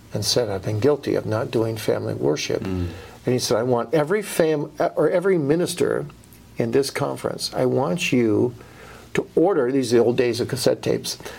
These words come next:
Speaker 1: "I want you to order enough cassette tapes for every family in your church.
Speaker 2: Oh, wow.
Speaker 1: And I want you to encourage family worship." And, um, apparently this man made so much impression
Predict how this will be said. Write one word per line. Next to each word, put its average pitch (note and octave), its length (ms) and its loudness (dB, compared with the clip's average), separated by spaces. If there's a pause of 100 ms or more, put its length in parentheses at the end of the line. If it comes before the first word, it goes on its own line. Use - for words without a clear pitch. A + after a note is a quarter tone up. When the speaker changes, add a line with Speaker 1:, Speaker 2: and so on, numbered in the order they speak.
(120)
Speaker 1:
"I - 40 2
want F3 240 0
you F3+ 60 2
to D3 80 6
order E3+ 340 4
enough D3 280 0
cassette D3 380 2
tapes B2 280 2
for - 160 2
every D#3 220 2
family C3+ 400 2
in A#2 80 2
your A2+ 120 4
church. - 580 0
Speaker 2:
Oh, G2 120 0
wow. F2 240 -2 (540)
Speaker 1:
And C3 200 2
I B2+ 80 0
want C#3 420 4
you B2+ 320 6
to C#3 260 4
encourage B2+ 520 -2
family A2+ 400 0
worship." D#3+ 600 0 (1600)
And, C3 420 0
um, A#2 320 0 (180)
apparently E3+ 460 0
this A2+ 240 0
man A2 280 0
made A2 180 2
so - 160 0
much D3+ 200 -4
impression - 720 -4